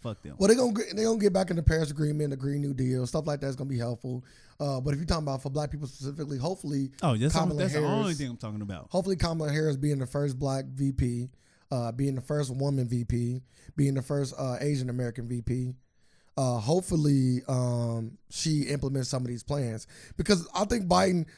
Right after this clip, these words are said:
Speaker 2: this is the thing about Biden that kinda worries me. He's old, right? He's really old.
Speaker 1: Yes.
Speaker 2: He might not think, he might not think he gonna get a second term. So he might treat this kinda like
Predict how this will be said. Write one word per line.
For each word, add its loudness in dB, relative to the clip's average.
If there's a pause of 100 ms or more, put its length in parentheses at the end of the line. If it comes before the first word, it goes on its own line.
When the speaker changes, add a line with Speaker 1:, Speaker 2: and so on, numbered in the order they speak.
Speaker 2:
this 0
is -8
the 0
thing -2
about 0
Biden 2
that -2
kinda -2
worries 2
me. -2 (480)
He's 2
old, 2
right? -2
He's 2
really 2
old. -10 (140)
Speaker 1:
Yes. -4 (220)
Speaker 2:
He 6
might -2
not 0
think, 0 (100)
he 2
might 0
not 2
think 0
he 0
gonna 0
get 0
a -2
second -6
term. -6 (800)
So 2
he 8
might 2
treat 2
this 0
kinda -2
like -2